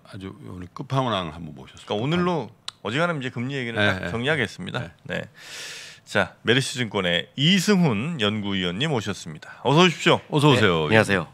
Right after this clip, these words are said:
Speaker 1: 네.
Speaker 3: 이승훈입니다.
Speaker 2: 반갑습니다.
Speaker 1: 아유, 지난번에 명강의 너무 잘 들었습니다.
Speaker 3: 어우, 감사합니다.
Speaker 1: 최고였습니다.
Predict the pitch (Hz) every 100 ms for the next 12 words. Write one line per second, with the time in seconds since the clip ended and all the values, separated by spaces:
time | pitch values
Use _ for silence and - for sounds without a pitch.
0 | - 87 - 82 80 92 95 - 90 90
1 | 117 101 107 117 113 101 85 110 107 104
2 | 95 73 - - 92 127 101 87 78 71
3 | - - 98 82 - - - _ - -
4 | - 156 151 113 - -